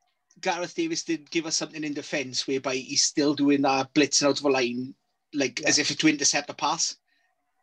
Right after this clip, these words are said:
Speaker 1: It's almost like watching Barcelona or watching Leeds under Bielsa when it's cutting our passing channels out. Gareth Davis does it every time. And there was a number of times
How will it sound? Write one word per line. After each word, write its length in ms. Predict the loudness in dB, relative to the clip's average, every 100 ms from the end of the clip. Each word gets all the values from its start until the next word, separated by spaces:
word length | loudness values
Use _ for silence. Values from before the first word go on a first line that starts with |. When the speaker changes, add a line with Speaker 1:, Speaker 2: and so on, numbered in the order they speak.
| _
Speaker 1:
It's 180 | -6 -2
almost 280 | 0 0 -2
like 180 | -4 -6
watching 440 | -8 -4 -6 -6 -4
Barcelona 640 | -2 -2 -4 -4 -6 -8
or 100 | -8
watching 380 | -8 -4 -4 -2
Leeds 280 | -6 -4
under 180 | -4 -4
Bielsa 440 | -4 -4 -2 -4 -4
when 160 | -8
it's 240 | -8 -4 -4
cutting 320 | -4 -6 -8
our 140 | -6 0
passing 340 | 0 0 -4
channels 420 | -6 -8 -10 -12
out. 180 | -10 -14 -18 -20 _ _ _ -2
Gareth 280 | 2 2 2
Davis 260 | 0 0
does 140 | 0 -2
it 60 | -2
every 220 | -2 0
time. 140 | 0
And 100 | 0
there 80 | 0
was 120 | 0
a 40 | 0
number 400 | 2 4 4 4
of 80 | 2
times 500 | 0 -2 -4 -8